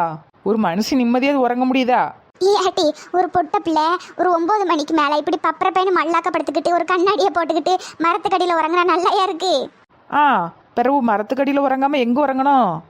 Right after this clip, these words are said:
Speaker 1: காலையில மூணு மணிக்கு எழுப்பி கறி கடைக்கு கூட்டு போனதும் பத்தாதுன்னு, இப்ப நான் தூங்கிட்டு இருக்கும்போது காத்துக்குள்ள வந்து கீச்சு கீச்சுன்னு கத்திட்டு இருக்கியே.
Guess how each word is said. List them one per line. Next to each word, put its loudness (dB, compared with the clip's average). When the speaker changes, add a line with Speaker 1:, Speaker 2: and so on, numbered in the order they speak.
Speaker 1:
காலையில 0
மூணு 2
மணிக்கு 0
எழுப்பி 0
கறி -2
கடைக்கு 0
கூட்டு -2
போனதும் 0
பத்தாதுன்னு, 0
இப்ப -2
நான் -2
தூங்கிட்டு 0
இருக்கும்போது 0
காத்துக்குள்ள 0
வந்து -4
கீச்சு 2
கீச்சுன்னு 0
கத்திட்டு -2
இருக்கியே. 0